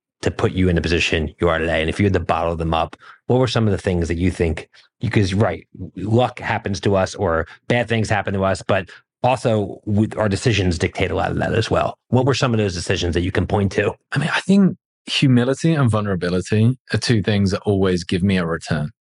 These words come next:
Speaker 1: Yeah.
Speaker 2: on my entrepreneurial journey.
Speaker 1: And you
Speaker 2: Like,
Speaker 1: come across that way, I can tell you.
Speaker 2: I appreciate it.
Speaker 1: Yeah.
Speaker 2: <laughs> It, it, you know, it is humbling, this experience. And if you try and wrestle with that too much, if you, if you can't get your ego out of the way, we're often tripping ourselves up.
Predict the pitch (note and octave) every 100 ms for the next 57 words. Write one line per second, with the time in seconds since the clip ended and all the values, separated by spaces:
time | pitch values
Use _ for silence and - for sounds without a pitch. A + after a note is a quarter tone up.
0 | - G2+ F#2+ G2+ F#2 F#2 - F2+ E2 D#2
1 | - F#2 D#2+ D2+ C#2+ A2+ F3+ D#3 A#2 G#2+
2 | F2+ - D2+ F#2+ F#2 - F#2 - - -
3 | _ - F#2+ A2 G#2 G2 A2 G#2 - -
4 | F3+ - - - - - D3+ C#3+ D3+ C#3+
5 | D#3 A#2+ C#3 - G#2+ F#2 F#2+ F#2 F#2+ -
6 | G#2 F#2+ F#2 A2 G#2+ A2 - B2 C3+ C3
7 | G#2+ _ _ _ _ _ _ A2 G2+ A2
8 | A#2 - B2+ A#2+ A2+ A#2 A2+ - A2+ A2+
9 | - - G2+ G2 _ _ - G#2+ F#2+ -
10 | - B2 A#2+ G#2+ G2 G#2 G#2+ G#2 G2+ F#2
11 | F#2 A#2 B2+ B2+ A#2 - - _ - -
12 | C3+ D#3 B2 - A#2 A2 G2 - F#2 F2
13 | D#2